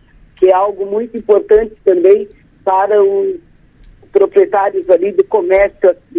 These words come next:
às margens da S C naquele trecho. São duas boas notícias para a nossa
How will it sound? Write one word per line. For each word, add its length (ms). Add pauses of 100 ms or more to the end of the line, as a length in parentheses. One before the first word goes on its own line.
às 200
margens 460
da 160
S 300
C 120
naquele 360
trecho. 320 (420)
São 140
duas 300
boas 420
notícias 580
para 160
a 20
nossa 340